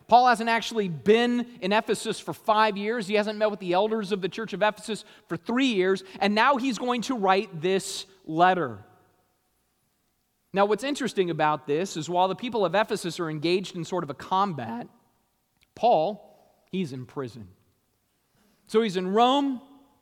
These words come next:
It's sixty-two A D. He's isolated from the churches. He's been put in prison pretty much just for his faith.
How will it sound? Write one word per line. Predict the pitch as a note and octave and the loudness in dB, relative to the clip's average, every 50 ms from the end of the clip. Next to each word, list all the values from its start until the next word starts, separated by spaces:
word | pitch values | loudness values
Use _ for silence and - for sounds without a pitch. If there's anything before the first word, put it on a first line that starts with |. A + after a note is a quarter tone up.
| _ _ _ _ _ _ _ _ _ _ | _ _ _ _ _ _ _ _ _ _
It's | - D3 - | -12 -12 -10
sixty-two | - - - G#3+ - - - G#3+ F#3 - A3+ A3 G3 | -10 -10 -8 -8 -8 -8 -8 -8 -6 -4 -2 0 0
A | F#3+ E3+ D#3 | 0 0 0
D. | C#3 D3+ G#3 A3+ A#3 A#3 A3+ F#3+ - _ _ _ _ _ _ _ _ _ _ _ | -2 -2 -2 -2 -2 -2 -4 -6 -10 _ _ _ _ _ _ _ _ _ _ _
He's | - G#3 F#3 F#3 - | -2 -2 -2 2 2
isolated | G3 G#3+ B3 B3 - - B3+ A#3+ A#3 A#3 A#3+ A3 A#3 G3 | 2 2 2 2 -2 -2 0 2 4 2 2 2 -2 -4
from | - - G#3 F#3+ F3 | -2 -2 -2 -2 -2
the | D#3+ | -4
churches. | - - - - A#3+ A#3 A#3 G#3 - B3 A#3 A3+ G#3 G3 - - - - _ _ _ _ _ _ _ _ _ _ _ _ _ | -6 -8 -4 -2 -2 -2 -2 -2 -4 -6 -6 -6 -8 -10 -14 -14 -16 -18 _ _ _ _ _ _ _ _ _ _ _ _ _
He's | _ - G#3+ E3 | _ -2 -2 0
been | F#3 A3+ G#3 | 2 0 0
put | - - - C#4+ C#4+ | 0 0 2 2 4
in | C4+ C4 A3+ | 2 2 0
prison | - - C4 C4+ A#3 G3+ C4 B3 A3+ - - - _ | 0 0 0 0 0 0 0 -2 -2 -4 -6 -14 _
pretty | - - F4+ F4 | 0 2 2 4
much | D#4+ C#4 G#3+ D3 C#3+ | 2 0 0 -2 -4
just | C3+ F3 A#3+ C#4+ C#4 - - - - | 2 4 6 6 6 2 -4 -10 -2
for | B3+ A3+ A3+ | 2 4 4
his | F#3 E3+ F#3+ E3+ - - | 4 4 2 0 -2 -6
faith. | - - - G#3+ G#3+ A#3 C4+ A#3+ | -8 2 4 4 4 4 2 -2